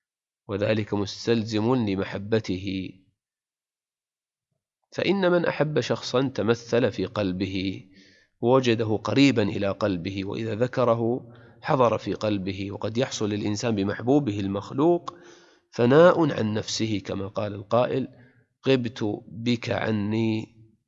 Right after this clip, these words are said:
فظننت أنك أني.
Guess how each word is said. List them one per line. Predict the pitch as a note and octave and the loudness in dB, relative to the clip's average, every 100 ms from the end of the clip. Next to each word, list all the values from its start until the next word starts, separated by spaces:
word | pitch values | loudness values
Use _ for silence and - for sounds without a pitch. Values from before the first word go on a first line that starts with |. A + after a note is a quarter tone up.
| _ _ _ _ _ _ _ _ _ _ | _ _ _ _ _ _ _ _ _ _
فظننت | G#2+ G2+ G#2+ A#2+ A#2 A#2 | -2 2 4 4 2 -2
أنك | - A#2+ G#2+ G#2+ - | 0 0 0 -2 -4
أني. | - G#2 G2 A2 - | -4 -6 -6 -12 -16